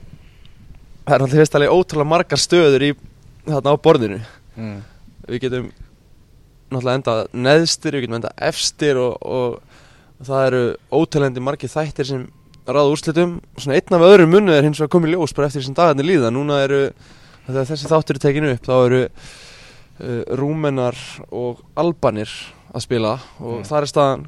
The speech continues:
Speaker 1: góð fyrir okkur, eitt núll fyrir Albaníu og, og það er svona lítil úrslit í leikjum sem öllum væri öðnars,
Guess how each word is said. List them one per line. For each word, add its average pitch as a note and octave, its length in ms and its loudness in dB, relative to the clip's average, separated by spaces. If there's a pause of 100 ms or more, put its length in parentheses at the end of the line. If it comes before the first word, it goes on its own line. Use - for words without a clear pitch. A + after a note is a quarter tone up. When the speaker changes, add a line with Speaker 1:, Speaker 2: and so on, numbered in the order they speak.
Speaker 1:
góð C3+ 240 0
fyrir A#2 220 -10
okkur, D3 420 -12
eitt C#3+ 240 -6
núll C#3 160 0
fyrir A#2+ 240 -8
Albaníu A#2+ 560 -2
og, A#2+ 220 -2 (840)
og B2+ 320 2
það C#3 140 2
er C3+ 80 0
svona D3+ 180 0
lítil E3+ 320 2
úrslit F3 400 2
í D#3+ 100 0
leikjum E3+ 380 4
sem E3 100 -4
öllum E3+ 240 2
væri E3 220 4
öðnars, E3+ 300 0